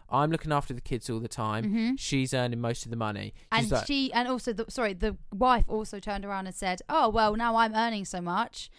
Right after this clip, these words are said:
Speaker 1: Mm.
Speaker 2: you can be a stay-at-home dad."
Speaker 1: Yeah.
Speaker 2: <laughs>
Speaker 1: Yeah, exactly. While she was cheating.
Speaker 2: While she was cheating, which
Speaker 1: What a
Speaker 2: is
Speaker 1: s-,
Speaker 2: absolutely vile.
Speaker 1: what a scumbag. And so basically the divorce lawyer was like, "Okay, things have changed now." And so he
Speaker 2: Mm-hmm.
Speaker 1: hands her the divorce papers.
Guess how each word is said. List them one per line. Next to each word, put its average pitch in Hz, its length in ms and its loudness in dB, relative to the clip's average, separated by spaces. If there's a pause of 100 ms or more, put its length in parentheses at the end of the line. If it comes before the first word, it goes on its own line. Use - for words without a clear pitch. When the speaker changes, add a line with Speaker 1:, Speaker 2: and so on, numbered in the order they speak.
(140)
Speaker 1:
Mm. 123 140 -4
Speaker 2:
you 220 100 2
can 226 120 -4
be 214 100 2
a 202 60 0
stay-at-home 208 420 0
dad." 202 440 0
Speaker 1:
Yeah. 123 320 2
Speaker 2:
<laughs> - 400 6
Speaker 1:
Yeah, 359 200 4
exactly. 127 480 0
While 143 280 8
she 147 200 -2
was 139 180 -2
cheating. 135 400 -4
Speaker 2:
While 233 120 6
she 233 160 -2
was 233 140 -6
cheating, 190 460 -4
which 127 120 -8
Speaker 1:
What 135 120 4
a - 60 -2
Speaker 2:
is 233 80 6
Speaker 1:
s-, 226 60 0
Speaker 2:
absolutely 202 300 -2
vile. 185 460 0
Speaker 1:
what 135 120 4
a - 40 -2
scumbag. 104 580 -2 (380)
And 135 200 -2
so 143 380 2
basically 139 580 0
the 139 160 -4
divorce 151 420 -4
lawyer 139 120 0
was 131 120 -2
like, 139 140 4
"Okay, 143 360 2
things 147 260 -4
have 135 80 -12
changed 156 360 -2
now." 120 240 0
And 113 100 -6
so 135 140 2
he 127 80 2
Speaker 2:
Mm-hmm. - 80 -2
Speaker 1:
hands 156 280 0
her 143 180 6
the 131 80 -4
divorce 139 440 2
papers. 117 680 4